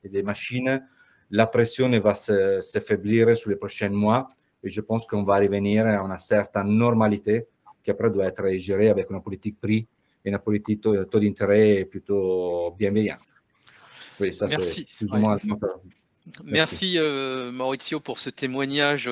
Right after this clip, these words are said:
Speaker 2: très complet. Alors, Michel, dans cet environnement, euh, difficile, hein, que vient de nous brosser, euh, à la fois Vincent, mais également, euh, Maurizio, quels sont les, les leviers d'action à court terme ?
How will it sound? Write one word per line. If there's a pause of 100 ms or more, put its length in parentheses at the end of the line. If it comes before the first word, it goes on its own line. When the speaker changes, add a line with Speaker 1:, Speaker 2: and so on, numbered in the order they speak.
Speaker 2:
très
complet. (280)
Alors,
Michel,
dans
cet
environnement,
euh,
difficile,
hein,
que
vient
de
nous
brosser,
euh,
à
la
fois
Vincent,
mais
également,
euh,
Maurizio, (440)
quels
sont
les,
les
leviers
d'action
à
court
terme ?